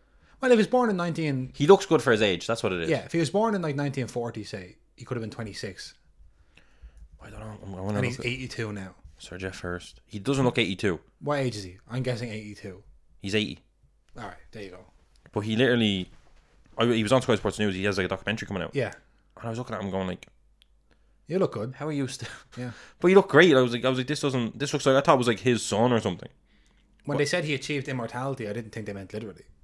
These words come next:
Speaker 2: Yeah, what, what age was he when he scored? I'll, I'll look into that. I'm trying to find out.
Speaker 1: Okay. Well, if he's eighty, if he's eighty, he was twenty-four, wasn't he?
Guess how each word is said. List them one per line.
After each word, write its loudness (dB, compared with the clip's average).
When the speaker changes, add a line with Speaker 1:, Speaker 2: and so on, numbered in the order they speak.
Speaker 2:
Yeah, -14
what, -10
what -10
age -8
was -10
he -6
when -4
he -6
scored? -10
I'll, -8
I'll -6
look -10
into -20
that. -20
I'm -18
trying -12
to -16
find -18
out. -14
Speaker 1:
Okay. -20
Well, -4
if -4
he's -4
eighty, -4
if -12
he's -2
eighty, -4
he -12
was -10
twenty-four, -6
wasn't -10
he? -16